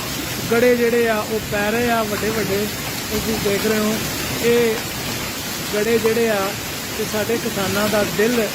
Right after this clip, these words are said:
ਦਹਿਲਾਉਣ ਵਾਲੇ ਆ, ਕਿਉਂਕਿ ਕਣਕ ਜਿਹੜੀ ਆ ਉਹ ਸਿੱਟਿਆਂ ਤੋਂ ਪੂਰੀ ਤਰ੍ਹਾਂ ਆ ਚੁੱਕੀ ਹੈ, ਅਗਲੀ ਦਿਨਾਂ 'ਚ ਪੱਕਣੀ ਹੈ। ਪਰ ਇਹ ਗੜੇ ਸਾਡੇ ਕਿਸਾਨਾਂ ਦੇ ਲਈ ਬਹੁਤ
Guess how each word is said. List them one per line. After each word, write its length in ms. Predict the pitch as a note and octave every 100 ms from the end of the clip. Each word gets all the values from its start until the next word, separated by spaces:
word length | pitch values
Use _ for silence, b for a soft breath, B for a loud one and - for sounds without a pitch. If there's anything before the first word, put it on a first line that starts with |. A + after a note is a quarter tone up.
| F3
ਦਹਿਲਾਉਣ 400 | F#3 G3 F#3+ G3
ਵਾਲੇ 280 | G3+ G3+ G3
ਆ, 160 | F#3+ G#3 - - - - - - -
ਕਿਉਂਕਿ 600 | A#3+ A#3+ C4+ B3+ B3 C4 - - - - - - -
ਕਣਕ 260 | C4+ D4+ D#4
ਜਿਹੜੀ 360 | B3+ C4 C4
ਆ 180 | B3+ A#3+
ਉਹ 160 | A#3 B3 -
ਸਿੱਟਿਆਂ 360 | A#3 - A#3+ A#3+
ਤੋਂ 80 | A#3+
ਪੂਰੀ 380 | A3+ - C4+ C#4+
ਤਰ੍ਹਾਂ 200 | B3+ B3
ਆ 80 | A3+
ਚੁੱਕੀ 320 | G#3 A3 A#3+
ਹੈ, 40 | A#3+
ਅਗਲੀ 160 | A#3
ਦਿਨਾਂ 220 | A#3 A#3 A3+
'ਚ 120 | A#3 -
ਪੱਕਣੀ 340 | F#3+ A3 B3+
ਹੈ। 140 | A#3+ G3 - - - - - - - - -
ਪਰ 160 | A#3 A3+
ਇਹ 180 | A#3 C4 G#3
ਗੜੇ 320 | G#3+ A#3+ A3+ G3 - - - - - -
ਸਾਡੇ 540 | G#3+ A3+ A#3 B3 B3 B3+ - - - - - - - - -
ਕਿਸਾਨਾਂ 480 | - A3 A3 A3+ A#3+
ਦੇ 140 | A#3+ A#3
ਲਈ 100 | A#3
ਬਹੁਤ 340 | G#3+ C#4+ D#4